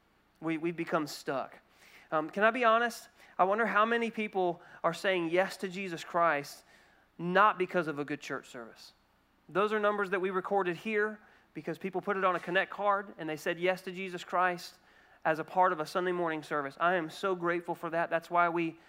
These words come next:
we give a call to that every single week. You're gonna hear me do it at the end of this, at the end of this as well.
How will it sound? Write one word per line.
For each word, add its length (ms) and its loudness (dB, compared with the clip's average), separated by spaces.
we 240 0
give 220 -2
a 60 0
call 460 4
to 140 -8
that 180 2
every 260 0
single 360 -4
week. 180 -4
You're 100 -6
gonna 180 -4
hear 120 -2
me 100 -4
do 180 -2
it 80 0
at 120 0
the 140 -6
end 100 -4
of 80 -6
this, 280 -10
at 120 -2
the 120 -6
end 120 -4
of 80 -10
this 180 -6
as 120 -12
well. 300 -2